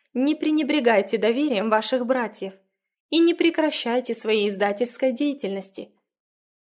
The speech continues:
Я предпочла бы разделить с вами вашу потерю, нежели продолжать задуманное вами дело и повредить вашей душе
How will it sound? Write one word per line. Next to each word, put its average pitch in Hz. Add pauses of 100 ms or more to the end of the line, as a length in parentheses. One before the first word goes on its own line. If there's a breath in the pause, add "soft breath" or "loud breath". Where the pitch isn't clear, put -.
(400)
Я 233
предпочла 254
бы 214
разделить 240
с -
вами 247
вашу 240
потерю, 262 (200 soft breath)
нежели 240
продолжать 233
задуманное 202
вами 208
дело 302 (240 loud breath)
и 302
повредить 294
вашей 254
душе 202